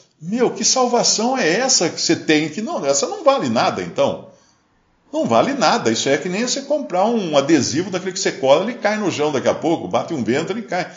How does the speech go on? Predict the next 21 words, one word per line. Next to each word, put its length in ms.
Porque 240
não 160
vale 260
nada. 560
Mas 180
não, 260
a 60
salvação 580
que 80
nós 200
temos 280
foi 140
comprada 480
com 180
sangue 540
precioso. 760
O 60
sangue 400
de 120
Cristo 380
Jesus. 640